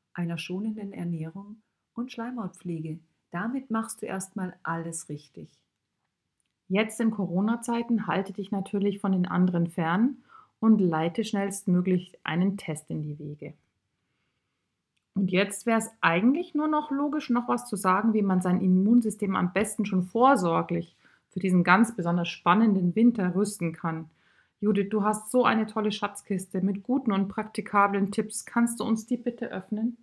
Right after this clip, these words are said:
Speaker 1: Sehr gerne, Marion, aber dann in einer neuen Folge von Frauenleben.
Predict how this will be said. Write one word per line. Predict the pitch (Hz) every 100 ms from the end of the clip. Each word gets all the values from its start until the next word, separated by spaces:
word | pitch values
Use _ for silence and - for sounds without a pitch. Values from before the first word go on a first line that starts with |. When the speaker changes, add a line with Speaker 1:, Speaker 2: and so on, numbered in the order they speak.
| _
Speaker 1:
Sehr | - - 175
gerne, | 165 226 262
Marion, | 220 185 180 170 165
aber | - 185 190 180 - _ _ _
dann | 190 277
in | 311
einer | 214 202 190
neuen | 170 170 175 170
Folge | - 160 165 170
von | 160 156 160 - _ _ _ _ _
Frauenleben. | - 160 165 160 156 151 156 156